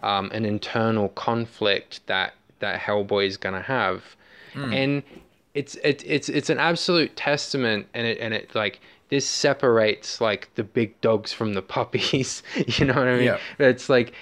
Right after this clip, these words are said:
Speaker 1: you get someone like Del Toro and you give him some shit like this, and it's, it's like a magic trick to see how he can make you take this shit seriously,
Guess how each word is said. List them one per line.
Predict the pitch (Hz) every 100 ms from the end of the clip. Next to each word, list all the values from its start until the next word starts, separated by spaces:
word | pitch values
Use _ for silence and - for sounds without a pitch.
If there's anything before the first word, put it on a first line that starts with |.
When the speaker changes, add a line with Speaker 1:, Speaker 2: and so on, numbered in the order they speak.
| -
Speaker 1:
you | 127
get | 143 160 -
someone | 175 165 151
like | 131 110
Del | - 117 110
Toro | - 123 127 107 104
and | 113
you | 107
give | 104 123
him | 135 123
some | - 113
shit | - 113 107
like | 104 -
this, | 123 101 95 - - - - -
and | 127
it's, | 131 - - _ -
it's | 139
like | 170 170
a | 160
magic | 113 110 131 123 - 143 -
trick | - 110 101 - - - _
to | 120
see | - - 123
how | 110 135 135 139
he | 135 139
can | - 123 113
make | 113 117 -
you | 117 101
take | - - 123 117 -
this | 113
shit | - - 107 - -
seriously, | - 113 120 120 110 98 - - 95 87 -